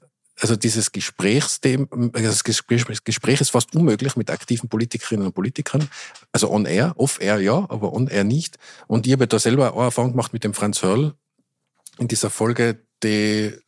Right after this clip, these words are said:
die dann auch für einige, äh, Reaktionen gesorgt hat. Und da ist mir sehr oft vorgeworfen worden, ich hätte ihn zu wenig unterbrochen,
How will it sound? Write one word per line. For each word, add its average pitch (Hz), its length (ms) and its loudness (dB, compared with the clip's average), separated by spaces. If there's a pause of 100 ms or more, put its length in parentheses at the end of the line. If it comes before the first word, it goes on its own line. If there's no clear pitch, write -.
(120)
die 110 80 -2
dann 110 160 2
auch 101 160 0
für 113 200 0
einige, 104 520 0 (500)
äh, - 100 -6
Reaktionen 95 720 0
gesorgt - 360 0
hat. 127 120 2
Und 101 120 -4
da 107 80 4
ist 123 120 0
mir 123 80 0
sehr 120 300 2 (220)
oft 127 200 0
vorgeworfen 135 560 0
worden, 123 180 2
ich - 180 -4
hätte 113 200 0
ihn 110 120 -2
zu 90 140 -4
wenig 127 200 0
unterbrochen, 131 640 -4